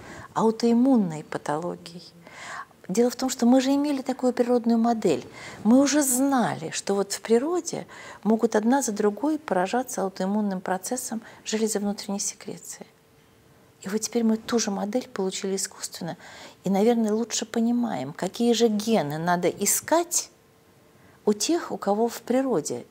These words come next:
идут одна за другой поражения иммунной системы. Поэтому тоже еще один из вызовов — это иммунология. Я не скажу, чтобы я так легко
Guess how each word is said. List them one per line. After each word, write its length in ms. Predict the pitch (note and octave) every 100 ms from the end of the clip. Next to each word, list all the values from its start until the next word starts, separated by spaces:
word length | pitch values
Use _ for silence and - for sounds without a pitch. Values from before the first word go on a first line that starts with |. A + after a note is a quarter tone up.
| -
идут 400 | F#3 G#3 G#3 F#3 - - - -
одна 320 | F3+ G3 G#3+
за 140 | G#3
другой 320 | F#3 F#3 G#3
поражения 560 | G#3 F3+ E3+ F3+ F3+ F3
иммунной 340 | E3+ F3 E3
системы. 560 | D#3+ F3+ - - F3+ F3+ - - - - - - _
Поэтому 840 | - G3 A3+ A3 A3 G#3+ G#3+ G#3 - - - - -
тоже 300 | G#3+ B3 A3+
еще 320 | G#3+ - G3+
один 260 | F#3+ F3+ F3
из 100 | F#3
вызовов — 440 | E3+ F3 E3+ E3+ -
это 260 | F3+ F3+
иммунология. 720 | F3+ F3+ E3+ E3 C3+ E3+ - - - - - - -
Я 260 | D3 E3+
не 100 | E3+
скажу, 300 | - A3+ A3+
чтобы 340 | F#3 - E3+ F3
я 100 | C#3
так 240 | D3+ -
легко 360 | E3 - D3+